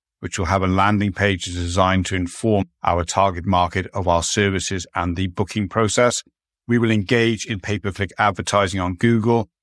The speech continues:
again using landing pages to market specific services to our target market. And our entire marketing costs are then recorded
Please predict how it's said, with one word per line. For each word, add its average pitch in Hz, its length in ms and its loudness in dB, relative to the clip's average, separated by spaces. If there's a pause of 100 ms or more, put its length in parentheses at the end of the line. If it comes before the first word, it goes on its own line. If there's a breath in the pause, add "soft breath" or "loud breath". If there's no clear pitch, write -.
(160)
again 101 340 2
using 95 320 2
landing 101 380 2
pages 95 500 0
to - 320 -4
market 95 460 2
specific 95 500 -8
services 95 600 -4 (280)
to - 160 -4
our 87 100 2
target 90 500 0
market. 117 540 2 (640)
And 92 160 0
our 95 160 4
entire 117 440 2
marketing 98 460 0
costs - 520 -2
are 98 100 0
then 90 200 -2
recorded 110 520 0